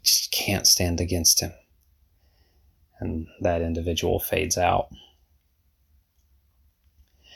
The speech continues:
And Drew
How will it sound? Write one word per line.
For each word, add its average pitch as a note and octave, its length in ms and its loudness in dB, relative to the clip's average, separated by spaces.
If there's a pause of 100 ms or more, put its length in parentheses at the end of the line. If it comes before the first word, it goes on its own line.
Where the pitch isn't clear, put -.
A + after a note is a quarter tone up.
(2500)
And G2 140 -4
Drew F#2+ 540 4